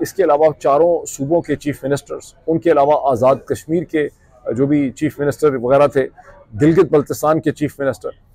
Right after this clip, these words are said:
और सारे सूबों के और जो jurisdictions हैं, जीबी और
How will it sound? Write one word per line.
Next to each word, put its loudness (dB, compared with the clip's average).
और 2
सारे 0
सूबों -2
के 0
और -2
जो -2
jurisdictions -2
हैं, -6
जीबी -2
और 2